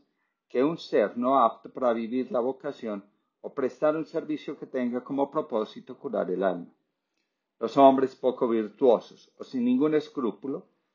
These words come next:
son capaces de utilizar las enseñanzas de su vocación para el propósito egoísta de un corazón desviado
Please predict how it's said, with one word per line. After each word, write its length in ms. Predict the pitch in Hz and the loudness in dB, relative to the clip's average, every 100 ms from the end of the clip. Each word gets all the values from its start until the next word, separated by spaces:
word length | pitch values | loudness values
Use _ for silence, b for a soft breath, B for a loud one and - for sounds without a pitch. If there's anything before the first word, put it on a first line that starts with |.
| _ | _
son 320 | _ 143 170 | _ 2 2
capaces 640 | - 170 156 120 104 - 107 | 0 -2 4 2 2 -4 -4
de 80 | 131 | -4
utilizar 560 | - 135 127 156 151 | -2 -6 -2 4 4
las 240 | 151 147 147 | 6 2 0
enseñanzas 720 | 131 139 131 123 117 113 101 | -10 -6 -2 -2 -2 -10 -8
de 100 | 107 | -8
su 140 | - | -6
vocación 600 | 110 110 131 - 160 151 - _ _ _ _ | -6 -6 -10 -8 -6 -6 -10 _ _ _ _
para 180 | - 110 | -2 0
el 80 | 113 | 0
propósito 640 | 127 120 147 143 139 127 | -2 2 4 4 2 -4
egoísta 520 | 131 123 131 127 143 127 | 0 2 0 -2 -2 0
de 80 | |
un 100 | 127 | 0
corazón 540 | 127 127 110 135 110 95 | 0 -2 -2 -2 -4 0
desviado 580 | 135 - 127 104 98 | -2 0 0 2 0